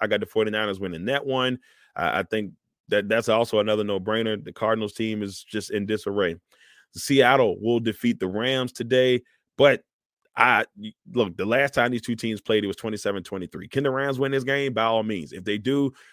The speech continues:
that makes Sunday night really interesting, uh, contest tonight. I mean, it's gonna be interesting regardless, but it really can get interesting if the Rams pull off the, uh, upset today over Seattle. Cowboys and Commanders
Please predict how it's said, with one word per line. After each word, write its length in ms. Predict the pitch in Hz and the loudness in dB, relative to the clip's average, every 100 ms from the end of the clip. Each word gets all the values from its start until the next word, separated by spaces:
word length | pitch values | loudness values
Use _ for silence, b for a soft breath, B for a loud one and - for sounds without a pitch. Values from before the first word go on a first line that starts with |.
| b | b
that 140 | - 113 | 2 2
makes 200 | 117 - | 2 0
Sunday 180 | 117 | -2
night 240 | 113 110 85 | 0 -2 -2
really 560 | 101 110 110 107 113 | 0 4 4 4 2
interesting, 560 | 90 110 104 104 104 98 | 0 0 0 -2 -4 -6
uh, 160 | 85 92 | -2 -2
contest 540 | - 101 101 92 82 | -2 -4 -2 -4 -6
tonight. 200 | 78 73 | -10 -8
I 20 | |
mean, 100 | 71 | -4
it's 80 | 110 | -2
gonna 80 | 127 | 0
be 140 | 120 | 2
interesting 400 | 120 110 104 - | 2 4 2 2
regardless, 560 | 87 90 139 131 101 87 | -4 2 4 4 2 -2
but 160 | 90 95 | -4 -4
it 80 | |
really 520 | 101 113 127 131 123 107 | -4 0 6 8 8 6
can 140 | 98 | 0
get 140 | 101 | 0
interesting 480 | 95 92 95 92 87 - b b | 0 0 -2 -2 -8 -12 b b
if 120 | - 98 | -4 0
the 80 | |
Rams 300 | 98 101 95 | 0 0 -2
pull 200 | - 101 | -2 2
off 220 | 92 92 - _ _ | 2 2 -2 _ _
the, 260 | 92 95 85 | -2 -2 0
uh, 420 | 80 85 82 78 - - | -2 -2 0 -2 -4 -4
upset 340 | 104 - - | -4 -2 -6
today 220 | 95 90 | -4 -2
over 160 | 82 87 | -2 -4
Seattle. 420 | - 87 73 _ _ _ _ _ _ _ _ - - _ | -4 -4 -4 _ _ _ _ _ _ _ _ -20 -20 _
Cowboys 480 | - 123 131 127 107 | 2 4 6 4 2
and 100 | 98 | -2
Commanders 520 | 101 123 135 135 120 | -4 -4 2 2 2